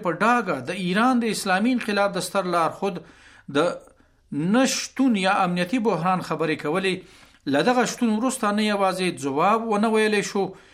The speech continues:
بلکې په سرګردانۍ او لالهاندۍ کې یې د معنا تحریفولو او د پیښې د اهمیت کمولو ته مخه کړه. هغه څه چې له دغه شتون وروسته په دغو رسنیو کې وشول،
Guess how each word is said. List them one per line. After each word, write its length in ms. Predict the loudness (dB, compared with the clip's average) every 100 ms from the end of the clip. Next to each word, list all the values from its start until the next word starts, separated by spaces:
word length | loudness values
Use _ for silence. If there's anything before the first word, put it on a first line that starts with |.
| -20 -18 -2
بلکې 260 | 0 0 -2 -2
په 40 | -2
سرګردانۍ 760 | -2 -2 0 -2 0 0 0 0 0
او 60 | 0 2
لالهاندۍ 640 | 2 2 0 -2 0 0 0
کې 100 | 0 0
یې 100 | -2 -6 -20 -20 -20 -4 -2
د 0 | 2
معنا 340 | 2 2 2 2 0 0
تحریفولو 720 | 0 -2 -4 -4 -2 -2 -4 -6 -20 -20 _ _ -2 0
او 60 | 2
د 40 | 0 0
پیښې 300 | 0 0 -2 -2
د 20 | 0
اهمیت 320 | -2 -2 -4 -4 -4
کمولو 320 | -2 -2 -2 -4
ته 40 | -6
مخه 180 | -6 -10
کړه. 160 | -12 -16 -18 _ _ _ _ -4
هغه 160 | -2 -2
څه 80 | -4
چې 100 | -4 -6 -10 -20 _ -8 -2
له 80 | -2 0
دغه 160 | -2 -2
شتون 220 | -4 -4 -4
وروسته 340 | -4 -6 -2 -2 -2
په 60 | -2
دغو 160 | 0 0
رسنیو 380 | -2 -4 -6 -6 -6
کې 80 | -6
وشول، 360 | -6 -6 -4